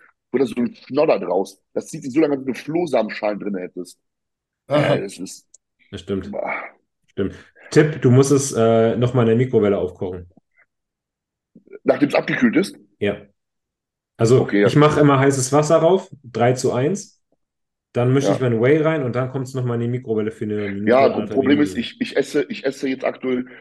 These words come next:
Speaker 1: ähm, bin ich auf dem Behindertentrichter, dass ich kein Whey fresse, weil ich denke, dass ich mit dem Fleisch mehr aufbaue.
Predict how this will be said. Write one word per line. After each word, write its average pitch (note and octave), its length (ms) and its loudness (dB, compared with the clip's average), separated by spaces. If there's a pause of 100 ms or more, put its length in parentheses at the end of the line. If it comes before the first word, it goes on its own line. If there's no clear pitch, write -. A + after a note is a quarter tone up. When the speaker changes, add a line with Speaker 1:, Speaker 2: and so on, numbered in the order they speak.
(180)
Speaker 1:
ähm, G2+ 300 -6
bin C3 120 -6
ich B2 100 -4
auf A#2 120 -2
dem A2 340 -10
Behindertentrichter, B2 840 -4
dass A#2 140 -2
ich A#2 100 -8
kein A2 220 0
Whey A2 140 2
fresse, G#2+ 340 -4
weil G#2+ 100 2
ich G2+ 60 -6
denke, G#2 300 -4
dass - 180 -6
ich F#2+ 160 -14
mit G#2 140 -8
dem G2+ 160 -2
Fleisch - 280 -2
mehr G2+ 120 -4
aufbaue. D#2 340 -8